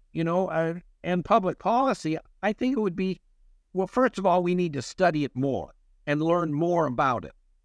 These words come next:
And therefore, there needs to be money avail-, made available from the National Institutes of Health, Health to support good research in this area, which usually will involve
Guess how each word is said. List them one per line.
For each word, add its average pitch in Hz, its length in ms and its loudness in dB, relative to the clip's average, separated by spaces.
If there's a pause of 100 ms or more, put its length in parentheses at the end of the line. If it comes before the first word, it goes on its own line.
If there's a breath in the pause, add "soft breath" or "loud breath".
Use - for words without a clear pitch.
(360)
And 160 160 -2
therefore, 196 380 0
there 180 160 -2
needs 208 320 -2
to 180 80 -2
be 175 200 -2
money 180 580 2
avail-, 175 380 0
made 170 240 0
available 160 600 -2
from 151 200 -8
the 151 100 -4
National 175 460 -2
Institutes 160 420 -6 (100)
of 143 140 -2
Health, 117 280 -2 (420)
Health 151 400 -4
to 196 300 -4 (160)
support 185 840 -4 (640)
good 233 320 0
research 214 800 -2
in 185 160 0
this 170 300 0
area, 160 380 0 (100)
which 147 320 -6
usually 208 500 -2
will 170 240 2
involve 139 520 -2